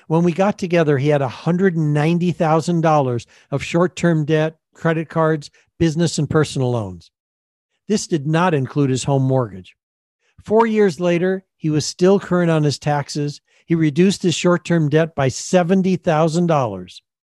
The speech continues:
He leased a new Lexus and took the whole family on a trip to England, paid in full. Remember,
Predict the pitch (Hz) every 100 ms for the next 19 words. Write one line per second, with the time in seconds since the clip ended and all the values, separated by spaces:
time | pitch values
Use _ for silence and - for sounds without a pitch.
0 | _ _ _ 175 175 208 196 202 185 185
1 | 175 175 - 139 135 - _ - 165 208
2 | 202 165 160 226 - 190 190 185 165 151
3 | - 180 - - 180 156 139 139 - _
4 | - 175 190 240 220 220 185 85 - _
5 | _ _ _ _ - 180 220 214 147